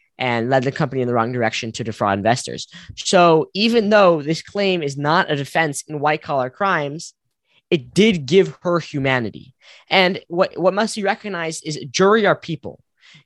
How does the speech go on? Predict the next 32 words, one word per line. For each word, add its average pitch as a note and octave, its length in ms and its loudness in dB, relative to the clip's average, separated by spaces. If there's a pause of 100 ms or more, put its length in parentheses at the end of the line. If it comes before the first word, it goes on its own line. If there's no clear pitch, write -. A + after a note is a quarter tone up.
If E3 180 -8
the F3+ 100 -2
jury G#3 360 2
sees F#3+ 460 -2
the D3+ 480 2
defendant F3+ 580 -2 (220)
as D3 120 -4
a C#3 60 0
person, E3+ 460 0
as D3+ 180 0
somebody D#3+ 380 -2
who D#3 160 -4
has, C3+ 220 -4 (260)
who D3+ 120 0
has, B2+ 140 0
you A2+ 140 -4
know, C3 160 0
issues D#3+ 320 -2
of E3+ 80 0
a E3 60 -2
person, E3+ 560 -8 (240)
um, C#3 480 4
who, C#3 320 -4
who D3+ 240 0
may D#3 120 2
be D3+ 100 -4
struggling D#3 440 0
with D#3+ 120 -2
their C#3+ 100 -2
own D#3 100 0
internal D3 320 -6
issues, F#3 340 -6